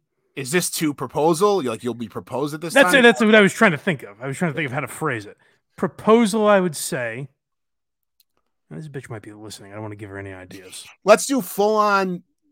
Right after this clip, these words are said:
Speaker 1: The paperwork is submitted. The witnesses have signed. You are married.
Speaker 2: Okay.
Speaker 1: Yeah.
Speaker 2: In that case, I would give it a f-, couple,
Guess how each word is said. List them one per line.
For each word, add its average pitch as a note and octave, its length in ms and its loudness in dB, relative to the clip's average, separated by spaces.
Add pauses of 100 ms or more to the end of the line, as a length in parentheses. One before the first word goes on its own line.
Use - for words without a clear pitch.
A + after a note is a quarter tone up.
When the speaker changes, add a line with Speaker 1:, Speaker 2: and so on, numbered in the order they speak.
Speaker 1:
The C3+ 140 -10
paperwork D#3 540 -4
is B2+ 100 -12
submitted. C3 540 -8
The A2 80 -10
witnesses A#2+ 520 -10
have G2 140 -10
signed. A2+ 640 -8 (360)
You A2+ 180 -6
are G#2 140 -2
married. G2+ 340 -2 (120)
Speaker 2:
Okay. A2+ 220 -8 (680)
Speaker 1:
Yeah. F#3 120 -6
Speaker 2:
In F#3 80 6
that A3 220 6
case, G3+ 300 2
I F3 100 4
would D#3 140 -4
give D3+ 160 -2
it D3 40 -2
a B2+ 40 -4
f-, A2 120 -12 (1000)
couple, C#3 480 -4